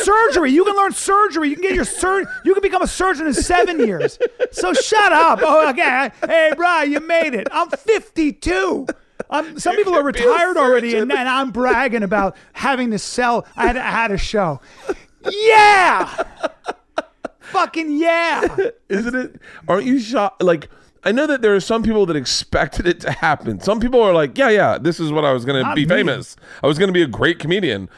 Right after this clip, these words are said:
Speaker 2: Of course. Like, like, there are people, I won't say names, but there is someone I'm thinking of right now that I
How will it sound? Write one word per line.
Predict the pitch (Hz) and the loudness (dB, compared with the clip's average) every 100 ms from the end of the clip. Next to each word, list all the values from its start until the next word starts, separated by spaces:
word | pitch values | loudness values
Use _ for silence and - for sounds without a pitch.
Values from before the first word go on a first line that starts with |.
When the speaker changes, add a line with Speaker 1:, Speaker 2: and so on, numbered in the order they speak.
| - | -8
Speaker 2:
Of | 143 131 | -6 -6
course. | - 196 143 | 0 0 2
Like, | 151 127 - - | -2 -6 -12 -8
like, | 156 151 | -4 0
there | 220 | 0
are | 226 | 0
people, | 196 165 | -2 -2
I | 147 | -2
won't | 160 | -2
say | - 160 | -6 -6
names, | 156 139 | -4 -4
but | 127 | -4
there | 127 196 | -2 0
is | 165 | 0
someone | 175 165 | -2 -2
I'm | 143 139 | -4 -4
thinking | 147 147 | -6 -4
of | 131 | -4
right | 135 | -4
now | 135 123 113 _ _ _ - | -4 -6 -8 _ _ _ -4
that | 131 131 - | -4 -2 -4
I | 127 131 143 160 170 | -4 -2 -2 -4 -6